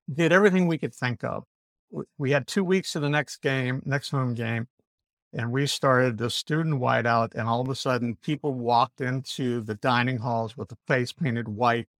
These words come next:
and everyone looked on the second one, and they'd hand them, like, "Whiteout Purdue." That was our next game, Purdue. "Whiteout Purdue." And they go like, "What?" And then we just built it and built it and built it.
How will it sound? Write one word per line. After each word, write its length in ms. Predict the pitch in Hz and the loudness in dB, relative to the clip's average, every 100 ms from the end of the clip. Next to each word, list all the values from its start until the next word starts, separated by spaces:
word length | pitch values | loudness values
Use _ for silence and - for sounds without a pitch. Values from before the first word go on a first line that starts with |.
| _ _ _ _ | _ _ _ _
and 180 | 131 120 | -2 2
everyone 380 | 117 127 123 117 | 2 2 -2 -2
looked 200 | 127 104 | -4 0
on 160 | 123 117 | 0 0
the 60 | |
second 340 | - 135 113 143 | 0 0 0 -6
one, 160 | 113 | -4
and 0 | |
they'd 240 | 127 127 139 | -4 -4 0
hand 220 | 139 120 | 0 2
them, 120 | 117 | 0
like, 200 | 120 113 | 0 -2
"Whiteout 640 | 107 117 135 127 113 104 - _ _ _ _ _ _ _ _ _ | -2 2 2 4 0 -2 -6 _ _ _ _ _ _ _ _ _
Purdue." 560 | 127 107 131 113 98 92 | -4 0 2 2 0 0
That 160 | 127 123 | 0 0
was 140 | 113 | -2
our 140 | 120 110 | -2 -2
next 240 | 117 - | -4 -4
game, 240 | 123 107 | -4 -4
Purdue. 420 | - 110 101 110 - - | -6 -6 -2 -2 -4 -2
"Whiteout 420 | 127 143 143 135 | 0 4 2 0
Purdue." 320 | 143 127 127 | -6 -2 0
And 80 | 113 | 0
they 40 | 110 | -2
go 100 | 113 | -6
like, 100 | 120 | -6
"What?" 280 | 120 196 349 _ _ - - | -2 -2 -2 _ _ -20 -6
And 80 | 135 | -4
then 80 | 139 | -2
we 80 | 143 | -2
just 260 | 147 - | -4 -4
built 340 | 156 143 135 160 | 2 2 2 -2
it 120 | 147 | -4
and 160 | 123 123 | -6 -2
built 300 | 127 127 - | 0 0 -2
it 80 | 123 | -2
and 140 | 104 | 0
built 340 | 127 123 - | 2 2 0
it. 140 | 131 | -4